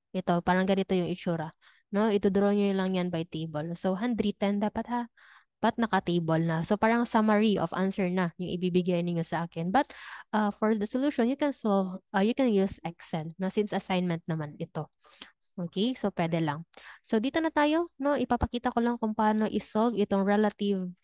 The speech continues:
or percent of our relative error para maka-proceed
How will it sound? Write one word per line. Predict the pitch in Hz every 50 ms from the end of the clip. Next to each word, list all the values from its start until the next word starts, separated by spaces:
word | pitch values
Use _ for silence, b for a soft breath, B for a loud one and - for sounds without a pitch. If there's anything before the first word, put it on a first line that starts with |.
| _ _ _ _ _ _ -
or | 202 202
percent | - - 202 202 196 - - 226 220 220 -
of | 202
our | - - 185 190 185 180 180
relative | 196 202 208 202 190 - 196 185 180 175 - - -
error | 165 160 165 175 180 208 240 262 -
para | 226 202 190
maka-proceed | 185 185 185 185 185 180 175 170 165 165 - _ - 196 185 - - 196 170